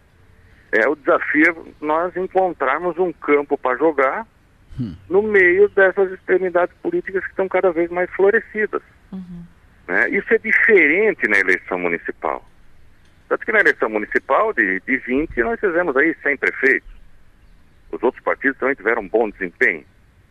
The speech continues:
Speaker 1: Porque na eleição municipal a gente não escolhe o candidato do Bolsonaro nem do Lula. Na eleição municipal a gente escolhe quem tem melhor perfil imaginado ali pela sociedade local para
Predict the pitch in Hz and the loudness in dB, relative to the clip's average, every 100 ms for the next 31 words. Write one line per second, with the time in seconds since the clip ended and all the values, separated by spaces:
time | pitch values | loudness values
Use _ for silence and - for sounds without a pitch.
0 | _ - - 110 120 104 - 120 110 - | _ -8 -2 2 2 0 -2 -4 -4 -4
1 | - 107 135 165 170 185 165 - - 110 | -4 -2 -2 -4 -6 -4 -4 -4 0 0
2 | 101 98 90 92 95 87 95 90 85 87 | 0 -4 -4 -4 -4 -2 0 -2 -2 -4
3 | 110 131 170 175 156 147 95 73 - _ | -2 -2 0 2 4 2 2 0 -4 _
4 | - _ _ - 78 90 - 92 90 87 | -20 _ _ -6 -2 -2 -4 -6 -6 -4
5 | - - 101 120 - - 110 - 143 - | -6 -2 -2 -2 -6 -4 -4 -4 -6 -4
6 | 147 156 165 147 120 - 135 104 - 104 | -4 -2 0 2 0 0 0 0 -2 -4
7 | 107 156 - - - - - - - 110 | -2 -2 -8 -20 -20 -20 -20 -20 -12 -6
8 | 110 107 95 98 87 95 - 104 110 - | -4 -4 -4 -2 -4 -4 -2 -2 -2 -6
9 | - 87 85 90 95 - 92 - | -6 -4 -2 0 -2 -2 -4 -4